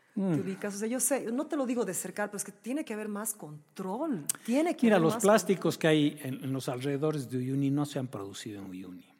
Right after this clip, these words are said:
Speaker 1: Ahí tú vas al cementerio de trenes que ha sido
Speaker 2: Yo sé.
Speaker 1: limpiado por un francesito y no sé qué, y ahora está igualito lleno de plásticos.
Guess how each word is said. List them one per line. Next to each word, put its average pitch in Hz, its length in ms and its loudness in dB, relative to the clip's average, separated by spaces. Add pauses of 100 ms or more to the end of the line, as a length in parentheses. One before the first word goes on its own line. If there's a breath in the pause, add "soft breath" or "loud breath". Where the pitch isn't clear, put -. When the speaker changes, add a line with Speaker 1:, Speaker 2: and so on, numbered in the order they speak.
(200)
Speaker 1:
Ahí 123 160 -6
tú 120 160 -8
vas 135 180 -2
al 123 120 -6
cementerio 117 580 -8
de 104 60 -8
trenes 117 440 -10
que 110 120 -8
ha 104 60 -8
sido 95 420 -14 (420 loud breath)
Speaker 2:
Yo - 160 -2
sé. - 40 2 (140)
Speaker 1:
limpiado 131 340 4
por 123 180 -2
un 131 100 -4
francesito 127 720 -8
y 127 40 -10
no 123 60 -12
sé 127 140 -8
qué, 156 100 -8
y 214 80 -4
ahora 302 180 -4
está 302 200 -4
igualito 294 560 -2
lleno 139 260 -6
de - 140 -16
plásticos. - 580 -18